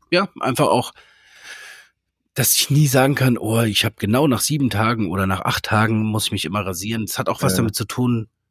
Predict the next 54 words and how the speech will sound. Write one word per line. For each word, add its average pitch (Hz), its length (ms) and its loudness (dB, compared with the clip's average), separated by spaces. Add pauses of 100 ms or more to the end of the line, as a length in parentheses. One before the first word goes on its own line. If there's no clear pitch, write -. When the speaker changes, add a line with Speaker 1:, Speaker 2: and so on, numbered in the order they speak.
(560)
Speaker 1:
bei 120 120 0
mir 120 200 4
wird 110 180 -2
der 101 140 0
Bart 101 680 0
ja 104 100 0
auch - 160 -4
grauer, 113 540 2
ne? 123 320 -4
Und 101 280 -4
es 95 220 -4
gibt - 260 -8
Tage, 113 300 2
wo 107 60 2
Speaker 2:
Mhm. 113 40 4
Speaker 1:
ich 113 80 -2
diesen 101 220 0
längeren 101 420 0
Bart 95 200 0
fühle 165 440 2
oder 110 180 2
auch 95 60 0
meine 101 200 0
Frau 135 200 0
sagt, 117 200 -2
"Oh, 120 320 2
ich - 100 -4
find's 110 160 -6
schön, 113 280 -2
wenn 101 100 -2
du 101 60 -2
das - 140 -4
länger 107 320 0
hast" 110 240 0
oder 107 160 0
so. 104 180 -4 (480)
Ähm, 92 560 -2
aber 104 200 -2
spätestens - 540 2
nach 107 180 -2
einer 101 140 0
Zeit, 113 320 -2
wenn 104 120 2
die 92 140 -6
wieder 98 180 -4
so 87 220 -6 (480)
zu - 240 -2
deinem 110 260 2
Gesicht 95 460 -4
zu - 240 -2
hinwachsen, 113 760 2
dann 95 180 0
wird's 92 240 -4
auch, - 200 -6